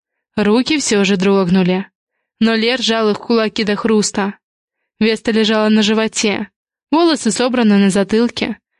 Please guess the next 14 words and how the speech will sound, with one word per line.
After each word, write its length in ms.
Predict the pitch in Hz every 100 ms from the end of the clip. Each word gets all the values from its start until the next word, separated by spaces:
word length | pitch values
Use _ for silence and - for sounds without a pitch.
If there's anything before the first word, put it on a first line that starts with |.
| _ -
открывая 560 | 220 233 208 233 269
мужскому 420 | 226 208 - 202 196
взору 360 | 180 226 240
доступ 380 | 190 196 196 185
к 100 | -
плечам, 600 | 208 202 - 208 220 233
шее, 460 | - 208 202 208 208
обнаженной 580 | 208 185 196 185 190 190
спине. 480 | - 208 196 208 214 _ _ _ _ _ _ _ _ _
Несколько 500 | 220 233 226 226 -
белоснежных 640 | 202 208 208 - 302 285 254
полосок 520 | 254 226 220 208 196
подсказывали 640 | 196 - 202 185 190 190
Леру, 420 | 185 202 226 202